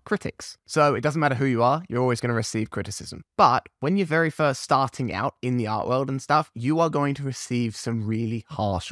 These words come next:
criticism. And it's very important to remember that these people don't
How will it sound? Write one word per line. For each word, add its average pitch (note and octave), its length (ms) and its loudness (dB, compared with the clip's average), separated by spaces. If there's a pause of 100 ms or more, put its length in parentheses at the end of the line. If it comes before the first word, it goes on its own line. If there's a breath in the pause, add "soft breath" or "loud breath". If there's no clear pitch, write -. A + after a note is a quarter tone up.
(160)
criticism. - 600 -6 (120)
And C3+ 220 2
it's A#2 140 -4
very D3+ 220 2
important C#3+ 600 -4
to A#2+ 80 -4
remember A#2+ 420 2
that A2 180 -2 (100)
these C3 340 0
people B2+ 500 -2
don't A#2+ 360 0